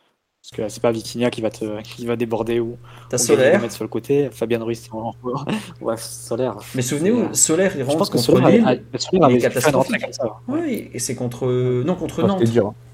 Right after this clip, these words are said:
Speaker 2: Contre Nantes,
Speaker 3: C'était
Speaker 2: il avait été catastrophique.
Speaker 3: catastrophique.
Speaker 2: C'est,
Speaker 3: Ouais.
Speaker 2: euh, il avait, il avait permis de faire croire à Moses Simon qu'il était redevenu bon. Puis finalement, euh, Galtier avait changé, il avait fait entrer Pembele. C'est Pembele qui fait la passe D sur, euh, le but de, de Mbappé, le but du
Speaker 3: Le but du
Speaker 2: record.
Speaker 3: record.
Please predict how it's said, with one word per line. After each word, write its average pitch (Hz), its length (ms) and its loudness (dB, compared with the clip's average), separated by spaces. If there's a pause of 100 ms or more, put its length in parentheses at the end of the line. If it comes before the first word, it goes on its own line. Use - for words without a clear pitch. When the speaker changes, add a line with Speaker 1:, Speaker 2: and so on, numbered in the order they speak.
(140)
Speaker 2:
Contre 143 280 -2
Nantes, 175 260 0
Speaker 3:
C'était - 60 -6
Speaker 2:
il - 80 -2
avait 120 100 0
été 107 140 -8
catastrophique. - 840 -4
Speaker 3:
catastrophique. 110 380 2 (320)
Speaker 2:
C'est, 127 240 -4
Speaker 3:
Ouais. 127 60 -4
Speaker 2:
euh, 127 220 -4 (140)
il 135 140 -2
avait, 127 400 0
il 107 100 -6
avait 123 140 0
permis 147 300 0
de 127 500 -2
faire - 260 -8
croire 147 180 -2
à - 20 -4
Moses 127 240 -2
Simon 143 400 -4
qu'il 127 140 -6
était 127 160 -4
redevenu 127 380 0
bon. 180 220 -2 (460)
Puis 123 100 -8
finalement, 139 480 -4
euh, 123 200 -2
Galtier 127 300 0
avait 131 100 0
changé, 127 300 -2
il 165 60 -2
avait 135 80 0
fait 127 140 -6
entrer 123 240 -4
Pembele. 127 440 -2
C'est - 140 -8
Pembele 139 360 -4
qui 131 120 -8
fait 131 120 -4
la 120 100 0
passe 120 240 -2
D 147 120 -2
sur, 123 340 -6
euh, 120 80 -2
le 120 60 -2
but 127 300 -4
de, 110 560 -2 (1200)
de 123 260 2
Mbappé, 120 360 4
le 135 80 0
but 123 120 0
du 123 100 -2
Speaker 3:
Le 117 120 2
but 110 40 4
du 104 80 2
Speaker 2:
record. 104 140 4
Speaker 3:
record. - 240 -2